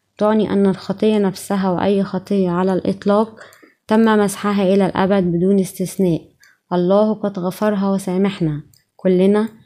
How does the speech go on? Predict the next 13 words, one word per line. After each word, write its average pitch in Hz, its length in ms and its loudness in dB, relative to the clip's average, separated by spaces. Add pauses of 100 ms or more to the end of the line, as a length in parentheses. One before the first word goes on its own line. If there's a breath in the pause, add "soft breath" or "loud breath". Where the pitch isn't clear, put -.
(540 soft breath)
هل 202 200 -2
تؤمنون 196 560 2
بذلك؟ 196 560 0
حيث 185 300 -4
تكون 190 460 -2
مغفرة 196 460 0
لهذه، 180 720 4
لا 196 200 4
يكون 190 440 0
بعد 180 280 0
قربانا 175 680 0
عن 170 160 0
الخطية. 165 680 -2